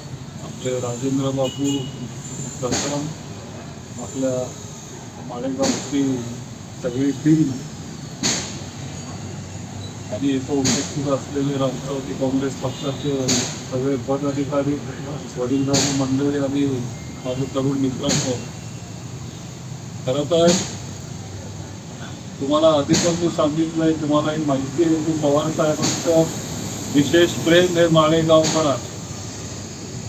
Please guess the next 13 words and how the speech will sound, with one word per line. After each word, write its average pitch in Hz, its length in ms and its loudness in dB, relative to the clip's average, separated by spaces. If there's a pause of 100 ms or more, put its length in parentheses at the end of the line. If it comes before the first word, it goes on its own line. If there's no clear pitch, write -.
(480)
आज 151 100 4 (140)
पवार 147 280 4
साहेब 160 360 0 (600)
माळेगावमध्ये 156 840 4
राहतात. 139 420 6 (1040)
महत्वाचं 147 500 2
म्हणजे 156 260 0
आज 151 320 6
आपण 160 280 4
इथं 151 260 0
माळेगावपासून 151 760 2
सुरुवात 156 520 4
केली 165 280 4